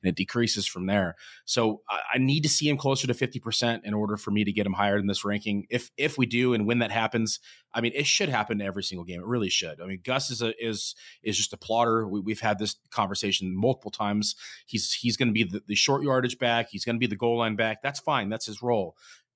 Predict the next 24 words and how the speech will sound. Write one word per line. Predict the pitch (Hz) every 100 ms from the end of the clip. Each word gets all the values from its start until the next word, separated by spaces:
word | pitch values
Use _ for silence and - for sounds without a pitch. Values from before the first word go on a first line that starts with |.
| _
Run | 104 147
Keaton | 170 - 185
Mitchell | 127 127
between | - 123
the | 107
twenties | 117 104 98
every | 95
single | - 85
time. | - 85 76
Like, | 85
that's | 95 107 -
what | 98
we |
need | 113
to | 101
do | 95 101
here | 98 90
in | 92
order | 95 92
for | 90
this | 95 98 -
offense | 95 - 95
to | -
get | 90 95